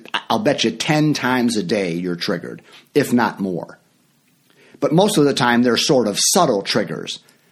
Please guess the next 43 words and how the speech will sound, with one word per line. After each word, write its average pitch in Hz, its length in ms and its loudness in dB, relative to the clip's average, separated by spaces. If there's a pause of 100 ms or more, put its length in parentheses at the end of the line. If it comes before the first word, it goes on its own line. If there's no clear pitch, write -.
(520)
right? 120 280 0
They're, 123 180 4
they're 117 160 2
not 127 220 2
the 127 80 0
kind 127 320 2
where 110 80 0
you 117 180 2
wanna 107 240 0
slap 117 460 0
somebody 101 420 -2
in 90 100 -2
the 87 80 -2
face. 90 260 -4
They're 120 140 2
not 120 340 0
that 120 360 0
intense, 95 600 -4 (280)
but 123 160 -2
they're 139 120 2
happening 123 560 0
all 107 260 2
the 85 80 -2
time 85 520 -6 (760)
i-, 185 240 2
if 226 240 2
you 208 120 4
pay 156 260 0
close 131 340 0
attention, - 580 -6 (720)
okay? 113 320 -4 (1000)
So 151 340 2
I 151 100 2
think 165 180 0
it's 139 120 0
just 143 180 0
important 127 440 0
that 117 180 -2
we, 117 340 0 (800)
we 147 140 4
be 143 140 2
prepared 139 500 2
for, 101 320 -2